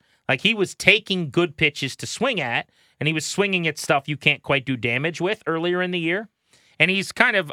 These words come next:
I think, notorious for being patient as it is anyway, right? But the bat-to-ball skills are there. He doesn't swing and miss. But now he's swinging at the right pitches. So it's four oh seven average his last seven games, three oh nine his last fifteen,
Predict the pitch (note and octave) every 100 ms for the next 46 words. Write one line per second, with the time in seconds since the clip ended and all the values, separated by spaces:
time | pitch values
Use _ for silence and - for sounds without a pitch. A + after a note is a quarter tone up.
0 | C3+ C#3 - D3+ C3+ - _ _ C3+ C3+
1 | - G3+ B3+ F3 A#2+ - - - D#3+ D3+
2 | C#3+ C3 - _ - E3+ D3+ E3+ D#3+ -
3 | D3+ C#3 C3 C3 C3 D3 G2+ F#2+ F2+ G#2
4 | C3 - _ - - F3 F3 E3 B3+ -
5 | D#3 B3 C#4+ - E3 C3+ F#3 F#3 B2+ E3+
6 | D#3+ - C#3+ C3+ F#3 F#2+ - - _ _
7 | C3+ E3 G#3+ F#3+ F3 E3 - F3 D#3+ D#3
8 | C3+ F3 - C#3 - G#2 - - - D3+
9 | C#3+ - F#3 G3+ G3 F3+ F#3 F3+ D#3+ D#3
10 | D3+ C#3 B2 B2 C#3 C3+ C#3+ C3 B2+ C3
11 | A2+ F#2 - _ _ - F3+ F#3+ F3 E3+
12 | E3 D3+ D3 C#3+ - - D3 - A#2+ F#2